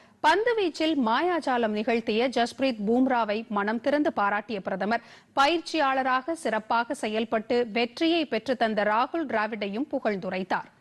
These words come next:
இந்திய கிரிக்கெட்டிற்கு டிராவிடின் பங்களிப்பையும் அவர் வெகுவாக பாராட்டினார். இருபது ஓவர் உலக கோப்பையை கைப்பற்றி இந்திய அணி சாதனை படைத்துள்ளது. இந்தியா இருபது ஓவர் உலக கோப்பையை வெல்வது இது இரண்டாவது முறையாகும்.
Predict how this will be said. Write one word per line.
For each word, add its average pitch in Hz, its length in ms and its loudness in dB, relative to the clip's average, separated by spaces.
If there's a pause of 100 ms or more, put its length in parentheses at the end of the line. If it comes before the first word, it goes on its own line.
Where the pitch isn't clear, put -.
(960)
இந்திய 349 460 2
கிரிக்கெட்டிற்கு 285 680 -2
டிராவிடின் 247 600 -2
பங்களிப்பையும் 220 680 -2
அவர் 202 240 0
வெகுவாக 247 580 0
பாராட்டினார். 185 720 -6 (1700)
இருபது 370 440 2
ஓவர் 285 240 2
உலக 240 380 0
கோப்பையை 220 460 0
கைப்பற்றி 220 600 -2
இந்திய 240 340 2
அணி 208 160 0
சாதனை 233 440 -2
படைத்துள்ளது. 190 720 -2
இந்தியா 220 460 2
இருபது 220 440 0
ஓவர் 208 260 0
உலக 214 360 0
கோப்பையை 214 420 0
வெல்வது 208 460 0
இது 214 220 0
இரண்டாவது 247 520 0
முறையாகும். 190 560 -2